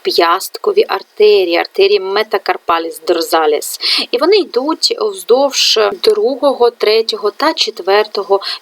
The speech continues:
міжп'ясткових простірів. Вони живлять тильні міжкісткові м'язи, а також кістки, шкіру та інші м'які тканини цих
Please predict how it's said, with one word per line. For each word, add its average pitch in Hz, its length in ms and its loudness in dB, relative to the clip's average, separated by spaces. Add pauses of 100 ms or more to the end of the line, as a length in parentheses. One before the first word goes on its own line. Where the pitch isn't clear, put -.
міжп'ясткових 190 1080 -2
простірів. 180 720 -2 (560)
Вони 226 240 2
живлять 220 500 2
тильні 233 420 2
міжкісткові 190 640 0
м'язи, 233 800 2
а 185 80 -2
також 196 280 -4
кістки, - 540 0
шкіру 247 440 0
та 226 140 -2
інші 190 460 -4
м'які 175 340 -6
тканини 262 760 0
цих - 420 -2